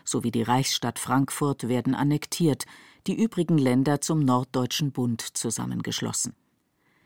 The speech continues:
Der neue Machtblock mit Staatscharakter erhält eine moderne, konstitutionell föderale Verfassung mit allgemeinem Wahlrecht. Mit einem Wort,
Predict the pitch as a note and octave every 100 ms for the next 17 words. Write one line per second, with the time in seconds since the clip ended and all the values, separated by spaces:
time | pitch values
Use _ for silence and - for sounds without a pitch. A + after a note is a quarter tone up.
0 | _ _ _ F3 F3+ G3+ G#3 D3 C#3 -
1 | - F3 F3+ - A2+ - - B2+ - -
2 | C#3 C3+ D3 - F3 - C3+ A#2+ C#3 D#3
3 | - C3+ A#2 G#2+ A2 A#2+ E3 E3 D#3+ -
4 | _ - A3 - F3 D#3 - C3+ B2 C3+
5 | C#3+ - A2 A2 A2+ B2+ C#3 - A2+ -
6 | B2 - C#3+ C3 - _ F3+ - D#3+ E3+
7 | D#3 C#3 C3 C#3+ D#3 D3 G2+ E2 F2+ -
8 | - - _ _ - - - A2 A2+ A2+
9 | D#3+ -